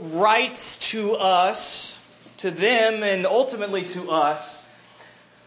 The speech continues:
about what it means to live after the resurrection. So the tomb is empty. What now? What does that mean for us as individuals? And perhaps even more importantly, what does that mean for us as a community? What does that mean,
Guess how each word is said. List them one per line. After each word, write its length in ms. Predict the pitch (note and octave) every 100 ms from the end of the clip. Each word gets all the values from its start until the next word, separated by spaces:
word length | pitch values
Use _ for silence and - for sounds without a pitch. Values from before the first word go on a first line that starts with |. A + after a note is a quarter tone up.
| - -
about 280 | - F#3+ A3
what 80 | C#4
it 100 | C#4+
means 380 | C4 C4 - -
to 80 | A3+
live 420 | G3 A#3 B3 A3+ F#3+
after 340 | G3 G3+ A3
the 80 | F#3+
resurrection. 600 | F3+ E3 E3 C#3 - A2 G2+ - - - - - - - _ _ - - - -
So 240 | - G3 F#3+
the 120 | F3+
tomb 380 | - - D#4 D4+
is 160 | G#3+
empty. 720 | B3 A#3 - G3+ F#3 F3+ F3+ - - - -
What 260 | F3 B3+ A3
now? 320 | G3+ E3 D#3+
What 80 | F#3+
does 120 | G#3+
that 200 | A#3 F#3+
mean 240 | G#3+ A#3
for 340 | A#3+ A3 G3+ F#3
us 560 | F#3 - - - - - - - -
as 180 | D#3 E3+
individuals? 1000 | F#3+ F3 E3+ A3 G#3 G3 F#3+ F#3+ F#3 E3
And 280 | E3 D3 C3+
perhaps 300 | F3+ C4+ A#3
even 240 | G3+ F#3+
more 160 | F#3 E3+
importantly, 500 | - C4+ D4+ E3+ E3+
what 140 | G3+
does 100 | A3
that 180 | A3 G3
mean 180 | A3 B3
for 200 | A3+ G3
us 220 | F#3+ F#3
as 100 | F3+
a 60 | F3
community? 540 | - F#3 C4 G3+ D3
What 100 | D3+
does 140 | G3
that 180 | G3+ D#3+
mean, 300 | F#3 G3 F#3